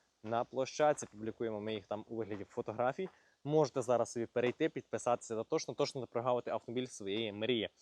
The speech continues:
Тому що трішки раніше ми туди закидаємо автівки, зразу у вигляді фотографій, а пізніше вже у YouTube. Також у нас є функція пригону автомобіля під ключ. Кого зацікавила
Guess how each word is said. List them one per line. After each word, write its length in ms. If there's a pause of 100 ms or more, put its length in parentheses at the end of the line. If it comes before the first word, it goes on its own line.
(300)
Тому 220
що 180
трішки 320
раніше 320
ми 80
туди 180
закидаємо 420
автівки, 520 (760)
зразу 480
у 140
вигляді 260
фотографій, 540
а 80
пізніше 420
вже 340
у 260 (180)
YouTube. 460 (1200)
Також 340
у 20
нас 200
є 60
функція 340
пригону 380
автомобіля 520
під 240
ключ. 340
Кого 280
зацікавила 680